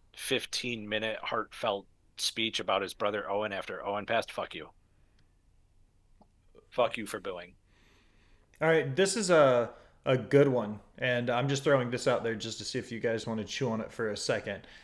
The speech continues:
Speaker 2: Is Bret's career-ending injury by Goldberg a good justification for why wrestlers should come up from the indies with proper training instead of just recruiting athletes and throwing them through a P C?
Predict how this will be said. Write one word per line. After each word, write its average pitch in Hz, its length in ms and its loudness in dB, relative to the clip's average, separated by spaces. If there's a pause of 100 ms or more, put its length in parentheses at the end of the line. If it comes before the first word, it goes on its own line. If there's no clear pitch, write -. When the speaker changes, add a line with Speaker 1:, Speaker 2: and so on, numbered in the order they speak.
(160)
Speaker 2:
Is 160 320 4
Bret's 143 560 4
career-ending 135 960 4
injury 117 540 -2
by 110 200 -2
Goldberg 107 760 0 (180)
a 120 80 0
good 135 320 6
justification 127 840 2
for 120 180 0
why 113 280 2
wrestlers 123 600 2
should 107 260 -6
come 139 280 0
up 135 200 2
from 135 260 0
the 123 220 -4
indies 131 480 -2
with 117 220 -4
proper 123 400 0
training 117 560 0
instead 113 360 -2
of 110 100 -2
just 117 300 0
recruiting 123 560 -2
athletes 113 580 -2
and 104 160 -6
throwing 107 300 0
them 101 120 -4
through 104 220 -2
a 98 40 -6
P 104 200 -4
C? 90 260 -8